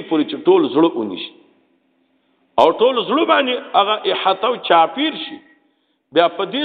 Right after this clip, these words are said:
زړه کې د، د حق رڼا، د قرآن عظیم شان رڼا، د اسلام رڼا نه راځي او کوي ډېره کمزوري.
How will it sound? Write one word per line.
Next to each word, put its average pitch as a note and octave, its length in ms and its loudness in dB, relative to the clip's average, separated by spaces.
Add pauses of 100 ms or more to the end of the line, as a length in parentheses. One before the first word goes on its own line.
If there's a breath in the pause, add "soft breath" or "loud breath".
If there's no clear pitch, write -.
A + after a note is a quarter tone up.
زړه D4+ 240 -4
کې C#4+ 120 -4
د، A#3+ 80 2 (400)
د G3 40 0 (140)
حق - 260 0
رڼا، A#3 340 2 (1400)
د - 40 -2 (120)
قرآن C4+ 320 0
عظیم A3+ 360 -2
شان A#3 320 0
رڼا، G#3 360 2 (760)
د C#3+ 60 -4
اسلام A#3 640 0
رڼا G#3+ 340 2 (600)
نه D#4+ 180 -4
راځي A#3 340 0
او F#3+ 140 -4
کوي G#3 280 -6 (140)
ډېره F#3 560 -2 (140)
کمزوري. C#3+ 680 -4